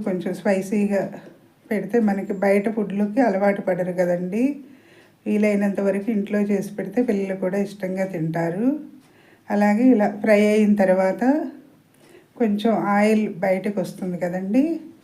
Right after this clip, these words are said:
అప్పుడు, ఆ, ఉల్లిపాయ మగ్గిన తర్వాత మనం ముందుగా మ్యాగ్నేట్ చేసి పెట్టుకున్న ఈ చికెన్ వేసుకోవాలండి ఇందులో. మనం ఇంట్రెస్ట్ ఉంటే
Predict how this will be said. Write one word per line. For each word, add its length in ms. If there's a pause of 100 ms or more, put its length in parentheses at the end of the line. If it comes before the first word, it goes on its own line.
(220)
అప్పుడు, 420 (920)
ఆ, 180 (140)
ఉల్లిపాయ 560
మగ్గిన 420
తర్వాత 540
మనం 480 (140)
ముందుగా 380
మ్యాగ్నేట్ 580
చేసి 220
పెట్టుకున్న 680 (140)
ఈ 140
చికెన్ 440
వేసుకోవాలండి 880
ఇందులో. 640 (680)
మనం 400
ఇంట్రెస్ట్ 480
ఉంటే 380